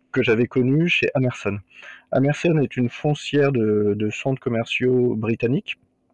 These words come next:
euh, cotée à Londres, où je suis arrivé en deux mille neuf, euh, avec tout d'abord une première phase assez classique en immobilier, d'asset management, de développement, d'investissement pendant environ cinq ans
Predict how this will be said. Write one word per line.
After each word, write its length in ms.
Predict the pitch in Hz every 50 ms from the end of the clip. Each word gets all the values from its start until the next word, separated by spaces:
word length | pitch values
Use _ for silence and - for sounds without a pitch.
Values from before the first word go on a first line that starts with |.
| _ _ _ _ - - -
euh, 240 | 120 104 101 104 101
cotée 300 | - - 123 - 110 107
à 80 | 104
Londres, 520 | 104 107 120 131 160 185 190 170 151 - - 110
où 180 | 123 127 127 127
je 140 | 127 120
suis 260 | 113 - - - 123 120
arrivé 320 | 113 110 123 123 143 135
en 100 | 120 117
deux 120 | 113 123
mille 160 | 123 123 113 107
neuf, 340 | 113 143 175 - - - _ - - - - - - - - - _ _ - -
euh, 520 | 127 120 117 113 110 113 117 117 117 120 - -
avec 240 | 120 113 120 123
tout 100 | - -
d'abord 340 | 151 143 139 135 143 151 143
une 100 | 113 110
première 340 | - - 127 123 123 123 -
phase 640 | - - - - 131 135 143 156 165 160 147 131 - - -
assez 380 | 120 120 - - - 117 113
classique 840 | - - - 123 123 - - - 147 151 - - - - - - - -
en 400 | - 110 107 104 107 104 107 107 107
immobilier, 720 | 113 120 120 120 110 113 110 110 110 117 123 127 143 151
d'asset 320 | 139 113 107 - - 107 -
management, 540 | 113 113 110 104 98 110 110 113 123 143 - - _ - - - - - - _ _ -
de 140 | - 104 101
développement, 560 | 101 113 120 120 127 - - - 113 123 135
d'investissement 840 | 131 117 113 113 113 - - - 110 - - - 120 120 131 139 151 151
pendant 440 | - 113 110 110 107 113 117 120
environ 340 | 117 107 110 110 - 120 120
cinq 260 | - - 131 117 -
ans 140 | - 123 143